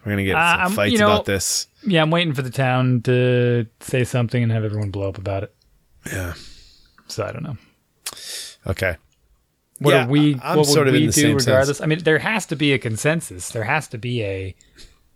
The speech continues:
Speaker 1: You can send
Speaker 2: the
Speaker 1: your kid around demanding candy from the neighbors. <laughs>
Speaker 2: Right.
Speaker 1: I demand
Speaker 2: 'Cause
Speaker 1: trick or treat.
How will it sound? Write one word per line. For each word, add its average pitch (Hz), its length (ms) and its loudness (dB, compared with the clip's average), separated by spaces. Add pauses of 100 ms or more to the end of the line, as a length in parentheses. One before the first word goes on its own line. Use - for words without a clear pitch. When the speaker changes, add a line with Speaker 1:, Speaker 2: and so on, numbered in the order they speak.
(640)
Speaker 1:
You - 60 -14
can 208 140 -6
send 127 200 -2
Speaker 2:
the 92 40 2
Speaker 1:
your 92 80 -2
kid 101 180 -4
around 92 240 -2
demanding 87 500 -4
candy 87 380 -4
from 95 220 -4
the 92 80 -4
neighbors. - 580 -8 (800)
<laughs> 135 80 0 (760)
Speaker 2:
Right. - 400 -2
Speaker 1:
I 139 120 4
demand 160 540 4
Speaker 2:
'Cause - 40 -4
Speaker 1:
trick 202 180 2
or 208 60 2
treat. 170 380 0